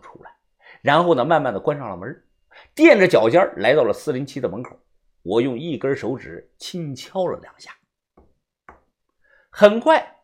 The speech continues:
里头啊，也有人敲了一下，我用钥匙打开门，把秦爷放了出来，然后我俩又去四幺六，打开门，把老四也放了出来，都没敢说话。我打了个手势，意思是去我屋里。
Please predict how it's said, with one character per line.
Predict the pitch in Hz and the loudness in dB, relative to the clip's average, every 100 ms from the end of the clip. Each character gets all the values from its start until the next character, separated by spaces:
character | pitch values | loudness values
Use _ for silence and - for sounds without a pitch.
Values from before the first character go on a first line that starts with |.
| _ | _
里 | 104 117 127 | -8 -4 -4
头 | 147 175 | 2 4
啊， | 101 - _ _ - | 4 0 _ _ -6
也 | 139 | -4
有 | 127 | -4
人 | 71 95 | -8 -14
敲 | - 101 | -10 -8
了 | 101 | -8
一 | - | -12
下， | - _ _ _ _ _ _ _ _ - | -20 _ _ _ _ _ _ _ _ -2
我 | 120 | 0
用 | 147 | 2
钥 | 170 135 | 4 4
匙 | 107 | 2
打 | - 98 | -6 -8
开 | 104 | -10
门， | 95 - _ _ | -10 -14 _ _
把 | - 80 | -12 -12
秦 | - 107 | -14 -12
爷 | 101 | -12
放 | - 98 - | -12 -14 -14
了 | |
出 | - | -20
来， | - _ _ _ _ - - | -20 _ _ _ _ -20 0
然 | 147 196 | 4 4
后 | 285 311 320 - | 4 6 4 4
我 | 110 143 | 4 6
俩 | 185 143 | 6 2
又 | 156 | -2
去 | 135 143 | -4 -8
四 | - 202 | -8 -4
幺 | 175 190 | -2 0
六， | 190 - _ _ | -4 -10 _ _
打 | - - | -10 -6
开 | 123 | -4
门， | 135 117 - _ | -2 -4 -6 _
把 | 120 131 | -4 -4
老 | 90 - 101 | -4 -8 -12
四 | - 185 147 | -10 -8 -8
也 | - | -8
放 | - 90 | -12 -12
了 | - | -16
出 | - | -20
来， | - _ _ _ _ _ _ _ _ | -20 _ _ _ _ _ _ _ _
都 | 156 143 131 | 0 0 -2
没 | 110 92 | -6 -8
敢 | 71 73 | -10 -16
说 | - 82 | -14 -14
话。 | - - _ _ | -16 -20 _ _
我 | 117 | -6
打 | - - | -6 -8
了 | 117 | -10
个 | 101 | -12
手 | 90 - | -16 -18
势， | 113 - _ | -18 -20 _
意 | 156 135 | -12 -10
思 | 92 85 | -10 -14
是 | - 113 - | -16 -16 -16
去 | - - | -20 -16
我 | 139 - 107 - | -14 -14 -16 -16
屋 | 117 135 | -12 -12
里。 | 117 | -12